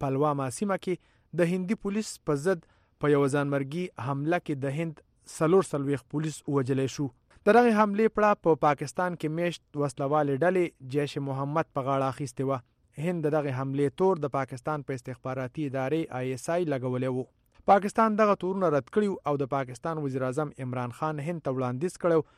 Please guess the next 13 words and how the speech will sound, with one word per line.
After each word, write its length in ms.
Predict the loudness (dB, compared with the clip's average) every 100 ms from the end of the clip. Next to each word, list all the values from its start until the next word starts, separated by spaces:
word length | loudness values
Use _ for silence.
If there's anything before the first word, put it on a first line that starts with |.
| _ _ _
که 60 | 2
د 140 | 6 6
دغې 140 | 4 0
حملې 340 | -2 4 4 4 0 -4
د 140 | -4 -2
ککړو 500 | 0 2 2 2 -2
مجرمانو 560 | -2 -2 -2 -2 -2
په 160 | 0 2
اړه 160 | 4 2
ورته 240 | 2 0 0 -2
کوټلي 420 | -6 -2 -2 -2
ثبوتونه 480 | -4 -6 -6 -2 2
ورکړي، 500 | 2 0 -6 -6 _